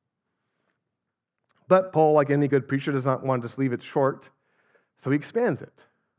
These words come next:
He says, talking about Jesus, uh, talking about Jesus, says, "Who gave himself for our sins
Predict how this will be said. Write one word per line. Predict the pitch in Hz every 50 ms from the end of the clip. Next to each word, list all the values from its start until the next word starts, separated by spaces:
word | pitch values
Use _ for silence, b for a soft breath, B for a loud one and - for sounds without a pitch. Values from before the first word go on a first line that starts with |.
| _ _ _ _ _ _ _ _ _ _ _ _ _ _ _
He | - 117
says, | 110 - 156 143 135 127 - - - _ _ _ _ _ _ _ -
talking | - 160 170 170 - 175
about | 165 165 160 151
Jesus, | 139 156 160 165 151 - - 139
uh, | 135 127
talking | 127 - 165 165 170 170 165 147
about | 143 131 120 123 117 123 123 - - -
Jesus, | - 156 160 139 127 120 -
says, | 143 127 -
"Who | - - 175 165
gave | 135 - 175 180 196 190
himself | 190 196 185 170 - 175 170 170
for | - - 160
our | 147 139
sins | - - - 180 160 151 143 147 139 -